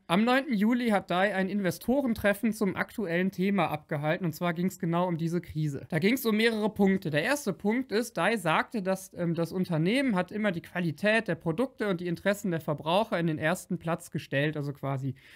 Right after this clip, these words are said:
das war bei denen immer sehr wichtig. Die Kosten für dieses Hongfa-Relais, was wir ja kritisiert haben, was fehlt und im Zertifikat stand, sind nicht sehr hoch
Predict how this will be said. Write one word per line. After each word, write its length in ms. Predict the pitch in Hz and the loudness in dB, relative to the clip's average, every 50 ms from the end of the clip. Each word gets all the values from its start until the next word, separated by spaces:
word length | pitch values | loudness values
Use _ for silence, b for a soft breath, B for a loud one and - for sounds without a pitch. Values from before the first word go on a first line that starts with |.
| B B B | B B B
das 140 | - 131 127 | -8 -4 0
war 120 | 160 170 | 0 2
bei 120 | 160 151 139 | 2 2 2
denen 160 | 147 151 156 | 2 0 0
immer 180 | 156 147 139 131 | 0 -2 -2 -2
sehr 180 | 127 120 110 | -2 -4 -4
wichtig. 360 | 90 92 - - - - _ _ _ _ _ | -6 -8 -12 -16 -20 -20 _ _ _ _ _
Die 100 | - 165 | -8 -4
Kosten 400 | - 208 240 262 - - 262 202 | 0 0 0 0 0 -2 -2 -2
für 200 | 190 - 208 196 | 0 2 2 2
dieses 340 | 175 190 165 175 165 - - | 2 2 0 0 -2 2 2
Hongfa-Relais, 920 | 196 226 294 302 - - 185 175 170 160 165 151 151 156 175 208 233 202 | 2 2 2 0 0 0 2 2 2 2 0 0 2 2 2 2 2 0
was 200 | 175 - - - | -2 -4 -2 -2
wir 80 | 185 | 0
ja 120 | 180 180 170 | 0 0 0
kritisiert 600 | - 175 170 - 190 170 151 185 196 254 - - | 0 -4 -4 -2 -2 -2 -2 -2 -4 -4 -4 -2
haben, 260 | 175 165 170 175 160 | -2 0 0 0 0
was 160 | 147 147 - | 0 -2 -4
fehlt 380 | - - 214 220 208 208 220 196 | -6 -4 0 2 2 2 2 0
und 100 | 180 160 | -2 -2
im 200 | 160 165 160 151 | -2 -2 -4 -4
Zertifikat 720 | - 180 165 165 170 165 - 151 - - 175 185 233 226 - | -4 -4 -4 -4 -6 -8 -8 -10 -8 -4 -4 -2 -2 -4 -6
stand, 360 | - - 160 170 196 214 214 | -6 -4 -2 -2 -2 -2 -2
sind 180 | - 180 190 | -4 -6 -4
nicht 140 | 202 180 165 | -4 -6 -6
sehr 200 | 170 147 143 143 | -4 -4 -4 -2
hoch 320 | 151 175 202 262 302 - | 0 2 2 2 0 -4